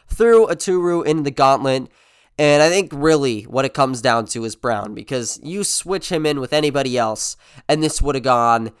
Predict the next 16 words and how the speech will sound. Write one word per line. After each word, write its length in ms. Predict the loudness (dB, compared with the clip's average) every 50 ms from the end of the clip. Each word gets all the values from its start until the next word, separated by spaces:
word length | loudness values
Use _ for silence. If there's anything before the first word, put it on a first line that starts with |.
| _ _ _ _ _ _ _ _ -2
an 80 | 0
entirely 760 | 0 2 0 2 4 6 6 6 6 2 0 -2 -4 -6 -10 _ _ -20 -20 _ _
different 680 | -2 -2 -2 -2 -6 -6 -6 -6 -6 -6 -10 -12 -14 -14 _ _ _ _ _ _ _ _ _
path. 580 | -2 0 0 0 0 0 -2 -6 -14 -20 _ _ _ _ _ _ _ _ _ _ _ _ _
But 100 | 4 4
another 360 | 6 8 8 6 6 6 2
dude 380 | 0 0 -2 -2 -2 -4 -4 _
that, 340 | 2 2 2 0 _ -4 0
that 180 | 2 2 2
was 220 | 0 -4 -4 -4 -4
really, 260 | -2 -2 0 0 0
really 220 | 0 -2 -2 -2
good 280 | -2 -2 -2 -2 -2 -2
was 220 | -4 -4 -4 -4
Josh 380 | -2 4 6 8 8 6 6 2
Hall, 460 | 0 2 2 2 2 -2 -6 -10 _